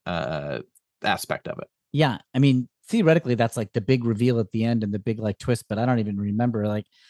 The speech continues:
Speaker 2: the, it's, like, just sort of like Watchmen or Lost. It's the individual story of the different characters, which is the fun part. Like, Rose goes to live in essentially an Airbnb for a while,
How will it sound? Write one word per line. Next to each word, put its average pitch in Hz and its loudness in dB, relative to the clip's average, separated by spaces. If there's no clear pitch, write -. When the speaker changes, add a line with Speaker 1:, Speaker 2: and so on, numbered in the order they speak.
Speaker 2:
the, 127 2
it's, 139 0
like, 131 2
just 175 -4
sort 185 4
of 143 2
like 123 2
Watchmen 170 0
or 107 0
Lost. 110 -2
It's 147 2
the 131 6
individual 165 6
story 127 4
of 110 2
the 113 2
different 117 -4
characters, 110 -2
which 107 -4
is 98 -6
the 98 -4
fun 110 4
part. 95 -2
Like, 113 4
Rose 127 4
goes 131 6
to 127 0
live 120 4
in 113 2
essentially 113 0
an 113 2
Airbnb 117 2
for 110 -6
a 104 -2
while, 98 -6